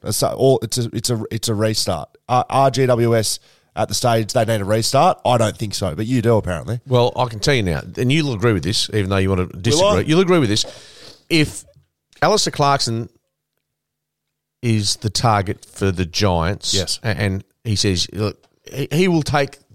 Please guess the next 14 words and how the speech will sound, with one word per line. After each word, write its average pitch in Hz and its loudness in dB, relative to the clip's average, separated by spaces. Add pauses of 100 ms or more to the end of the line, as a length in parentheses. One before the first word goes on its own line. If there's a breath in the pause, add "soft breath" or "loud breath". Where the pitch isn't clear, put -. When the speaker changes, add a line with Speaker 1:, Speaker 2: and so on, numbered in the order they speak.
(680)
Speaker 2:
the 107 -2
job, 92 0
and, 104 0
and 101 -6
the 107 -8
Giants, 113 0
if, 113 -8
if - -4
they've 185 2
got 214 0
a 165 -2
choice 165 0
right 143 4
now, 160 0